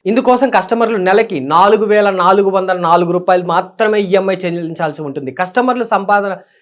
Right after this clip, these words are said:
సర్టిఫికేట్ కూడా చూపించాల్సిన అవసరమే లేదు. ప్రాసెసింగ్ ఫీజ్, స్టాంప్ డ్యూటీ కూడా కస్టమర్ల నుంచి వసూలు చేయరు. ఈ మొత్తం ప్రక్రియను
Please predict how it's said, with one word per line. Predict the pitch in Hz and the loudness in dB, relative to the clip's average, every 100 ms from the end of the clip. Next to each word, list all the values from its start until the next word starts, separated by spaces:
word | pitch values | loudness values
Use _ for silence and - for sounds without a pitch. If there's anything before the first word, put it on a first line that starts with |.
| _ | _
సర్టిఫికేట్ | - 185 214 208 202 | -2 0 2 2 2
కూడా | 208 214 | 0 0
చూపించాల్సిన | - 208 214 208 202 175 | 0 0 0 0 -2 -2
అవసరమే | 165 208 240 226 226 | -4 -4 -2 -2 -2
లేదు. | 196 165 127 - _ _ _ _ _ | -2 -4 -8 -14 _ _ _ _ _
ప్రాసెసింగ్ | 202 214 233 202 208 | 2 2 2 -2 -2
ఫీజ్, | 214 214 208 _ | -2 -6 -6 _
స్టాంప్ | - 196 196 196 | -4 0 0 0
డ్యూటీ | 202 190 185 175 | -4 -4 -6 -6
కూడా | 170 202 220 | -2 0 2
కస్టమర్ల | 220 196 185 214 208 208 | 0 -4 -2 0 0 -2
నుంచి | 190 240 | -2 -2
వసూలు | 185 202 220 | -4 -4 -4
చేయరు. | 208 196 147 - | 0 0 -2 -6
ఈ | 175 | -6
మొత్తం | 185 185 233 | -4 -4 -4
ప్రక్రియను | 214 190 208 214 214 208 | -4 -4 -4 -4 -4 -6